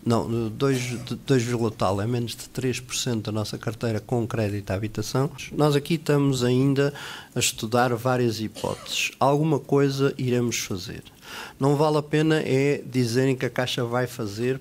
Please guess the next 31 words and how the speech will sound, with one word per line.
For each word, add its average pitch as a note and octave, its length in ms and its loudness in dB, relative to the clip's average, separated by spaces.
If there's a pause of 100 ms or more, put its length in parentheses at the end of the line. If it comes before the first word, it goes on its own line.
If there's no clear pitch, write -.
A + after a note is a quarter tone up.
porque C3 460 -6
só A#2 240 -4
quando A2+ 320 -4
tivermos G#2 560 -4
os A2+ 180 -8
números, C3 460 -2
só A2 120 0
quando A2+ 440 -4
tivermos G2+ 680 -6
as, G2+ 360 -6 (420)
as G#2+ 160 2
evoluções A#2+ 640 0
é G#2+ 80 -6
que - 140 -16
vai. - 180 -18
Mas, C3 140 -10
portanto, E3 560 0
posso B2 260 -2
partilhar A#2+ 380 -2
convosco B2 600 -4 (480)
uma C3+ 240 2
ou A#2+ 80 2
duas B2 300 2
das A#2+ 200 -4
hipóteses A#2 500 -2
que - 100 -14
está G#2+ 400 -2
em A#2 140 -4
cima G#2+ 320 -6
da F#2+ 100 -12
mesa. G2+ 360 -14